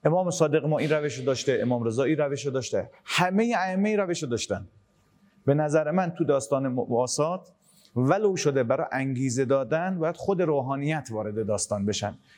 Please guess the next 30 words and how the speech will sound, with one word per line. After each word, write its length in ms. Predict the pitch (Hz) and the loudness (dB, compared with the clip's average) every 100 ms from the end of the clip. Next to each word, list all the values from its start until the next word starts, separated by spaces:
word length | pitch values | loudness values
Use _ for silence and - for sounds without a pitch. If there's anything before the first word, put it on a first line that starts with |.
| 123 | 0
یعنی 240 | 156 160 | 2 0
توصیه 520 | - 139 131 - 143 | 0 0 2 2 0
ها 140 | 143 160 | 0 0
از 200 | 120 123 | 0 0
منبر 760 | 127 127 127 127 147 175 180 170 - _ _ _ _ 98 | 2 2 2 2 2 0 -4 -10 -20 _ _ _ _ 0
یک 200 | 165 151 | 2 4
مقداری 260 | 143 156 | 4 4
بالاتر 680 | 147 131 127 120 143 160 190 214 - _ | 4 4 4 0 2 0 0 -8 -16 _
بیاد 200 | 151 190 | 0 0
تو 120 | 190 185 | 2 0
م-، 280 | 175 165 | 2 0
م-، 200 | 165 - - | -2 -4 -2
فضای 280 | 147 180 196 | 2 2 4
اجرا 460 | 135 139 147 139 - _ _ - | 2 2 0 -4 -12 _ _ -2
که 100 | 160 | 0
"کونوا 300 | 156 202 180 | 2 2 4
دعاة 260 | 160 165 170 | 4 2 0
الناس 560 | 151 151 180 196 - 147 | -2 0 0 -2 -2 0
بغیر 280 | 165 190 | 0 0
السنتکم"، 840 | 147 139 - 135 127 131 139 131 165 _ | 0 -2 -2 -4 -4 -4 -4 -6 -8 _
مردم 840 | 143 160 160 160 143 190 202 208 185 - _ _ - | 0 2 2 -2 0 0 0 -2 -6 -14 _ _ -2
صدای 480 | - 160 160 190 | 2 4 4 4
عمل 320 | 190 151 175 180 | 2 2 2 2
رو 100 | 180 | 2
بهتر 480 | 151 135 185 180 | 2 0 -2 -2
می‌شنون 480 | 165 147 - 135 127 | 0 -2 0 0 0
تا 140 | 117 127 | -2 -2
صدای 440 | - 120 123 120 | 0 0 0 0
زبان 480 | 101 117 117 113 98 | 2 2 4 2 -2
رو 200 | 98 | -8